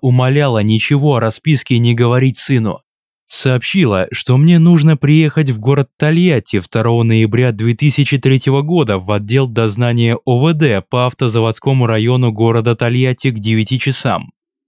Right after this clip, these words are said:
Прибыв к назначенному времени, я увидел, что в отделе милиции находится Завгаев. Я с ним не здоровался и старался не разговаривать.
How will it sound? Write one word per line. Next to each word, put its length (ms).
Прибыв 400
к 60
назначенному 720
времени, 400
я 320
увидел, 580
что 240
в 40
отделе 360
милиции 560
находится 680
Завгаев. 680
Я 240
с 100
ним 160
не 120
здоровался 680
и 220
старался 560
не 160
разговаривать. 800